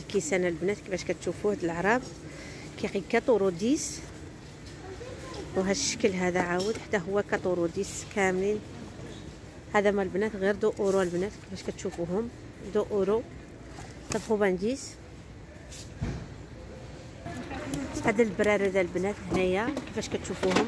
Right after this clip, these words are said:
ستة، آه، أو، آه، سبعة اورو حسب ثمانية اورو البنات.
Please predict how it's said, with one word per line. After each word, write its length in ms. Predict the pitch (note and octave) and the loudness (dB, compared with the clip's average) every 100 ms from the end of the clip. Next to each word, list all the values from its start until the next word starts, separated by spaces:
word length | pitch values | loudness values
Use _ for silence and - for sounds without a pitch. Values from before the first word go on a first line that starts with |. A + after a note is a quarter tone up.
| A3+ - - - - - F4 F4+ | 0 -10 -12 -14 -12 -12 -10 -10
ستة، 440 | - - - - A#3 | -8 -6 -6 2 4
آه، 560 | B3+ C4+ F#3 F#3 G3 | 4 2 2 4 6
أو، 120 | G#3 A3 G#3+ | 4 2 -2
آه، 100 | G#3 | -6
سبعة 400 | - G3 A3+ - A3+ | -4 0 2 2 2
اورو 300 | G#3+ B3 D4+ - - | 4 4 2 -6 -12
حسب 240 | - - G#3 G#3+ | -8 -4 -4 0
ثمانية 300 | G#3 A#3 - | 4 4 4
اورو 180 | G3+ G3 | 2 2
البنات. 340 | F3+ F#3 G#3+ | 0 0 0